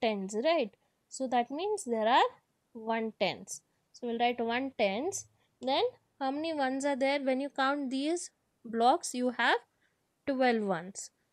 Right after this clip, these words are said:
So we'll write twelve ones here. Now what we'll do, now here number of ones is more,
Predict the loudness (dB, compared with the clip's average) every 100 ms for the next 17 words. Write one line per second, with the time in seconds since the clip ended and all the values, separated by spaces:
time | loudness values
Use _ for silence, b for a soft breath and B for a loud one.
0 | _ -8 -4 0 2 2 2 _ -4 4
1 | 4 4 2 0 -2 -4 -6 -6 _ b
2 | b _ -2 0 2 0 0 -2 -2 -2
3 | -2 -2 0 -2 0 4 4 4 2 -2
4 | -2 0 2 2 2 2 0 -2 0 0
5 | 0 -4 _ _ _ 0 2 2